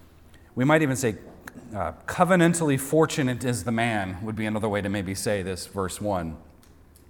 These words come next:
Now the wicked, they shove their way through life, scoffing and bludgeoning everyone around them. They are, in Scripture, called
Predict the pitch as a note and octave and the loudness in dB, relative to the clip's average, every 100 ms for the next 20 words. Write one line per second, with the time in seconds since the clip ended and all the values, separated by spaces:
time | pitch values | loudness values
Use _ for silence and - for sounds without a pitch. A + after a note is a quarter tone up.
0 | - - - - - - E3 D#3+ D3 A#3 | -20 -20 -20 -20 -20 0 6 6 8 6
1 | A#3+ C3+ C3+ C3+ F3 F3+ - A3+ G3+ F#3+ | 6 2 0 0 2 4 8 8 8 4
2 | F3+ D#3 D#3 D#3 D3 C3+ C3 G#2 F2 - | 4 6 4 2 2 8 8 8 6 -6
3 | - - - E3+ E3+ E3+ F3 E3 C3+ A2+ | -10 -4 0 4 4 4 2 2 2 2
4 | A#2 G#2+ A#2 D3+ C#3+ D#3 D3 C#3+ C#3 C3 | 0 -2 6 6 6 4 4 4 4 2
5 | C3+ B2 B2 A#2 - - - A#2+ C3 C#3 | 4 2 4 2 -2 -14 -4 2 6 8
6 | C3+ A2 F#2+ F2 D#2+ - - - - C3+ | 8 4 2 -2 -4 -10 -20 -20 -2 4
7 | D3+ D3 C#3 B2+ A#2+ - C3+ B2 - E3 | 6 8 8 6 0 -6 -2 -2 0 -2
8 | A#2+ C#3+ A2+ B2+ A2+ A2+ | 0 -4 0 4 6 4